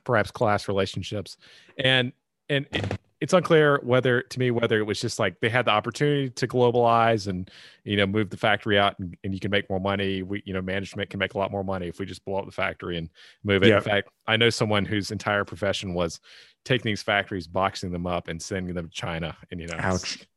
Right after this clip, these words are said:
Speaker 1: you know, I mean, it's really, like, it was terribly drive around North Carolina and do this. Um, do you think it is, did, what happened to elite responsibility?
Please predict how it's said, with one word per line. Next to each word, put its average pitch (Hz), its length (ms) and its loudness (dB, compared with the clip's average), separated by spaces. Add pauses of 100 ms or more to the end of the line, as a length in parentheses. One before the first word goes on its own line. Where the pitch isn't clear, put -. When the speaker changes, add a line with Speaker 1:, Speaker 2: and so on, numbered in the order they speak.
(300)
Speaker 1:
you 104 80 0
know, 104 160 6
I 113 140 4
mean, 123 100 6
it's 131 160 2
really, 147 260 10
like, 104 200 6
it - 20 6
was 101 120 2
terribly 104 280 4
drive 98 300 2
around 98 180 0
North 98 160 0
Carolina 95 380 -2
and 85 100 -4
do 92 160 2
this. 85 300 -2 (400)
Um, 104 340 4 (580)
do 165 120 4
you 240 120 6
think 269 300 -2
it 165 140 2
is, 156 380 4 (1200)
did, 151 360 4 (1500)
what 208 240 2
happened 240 240 2
to 175 140 4
elite 127 260 4
responsibility? 90 880 2